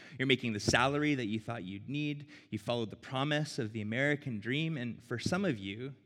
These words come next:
you've checked off every one of those boxes. You got married, you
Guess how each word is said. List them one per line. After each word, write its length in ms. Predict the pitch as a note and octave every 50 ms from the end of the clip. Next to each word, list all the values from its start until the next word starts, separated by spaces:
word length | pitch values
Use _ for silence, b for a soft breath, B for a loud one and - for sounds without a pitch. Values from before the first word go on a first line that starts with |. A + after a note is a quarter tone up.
| _ _ -
you've 160 | B2 A2 -
checked 340 | - - D3+ D3+ - - C#3+
off 240 | B2 A2 G#2 G#2 - - - - - _ _ _ _ _ -
every 440 | - D#3 D3 C3+ B2 A#2+ B2 B2 A#2
one 280 | A2 G#2+ A2 - G#2+ A2+
of 160 | G2+ G2+ G2+
those 180 | G#2+ G#2+ G#2 G#2
boxes. 600 | - C#3 D3 - - - - - - - - - _ b b b b b b b b
You 120 | - B2
got 240 | A#2+ D3+ C#3+ B2+ C3
married, 500 | A#2+ G#2+ G#2 F#2 G2 G2 F#2+ G#2 A2 A2+
you 160 | A#2 A#2+ A#2+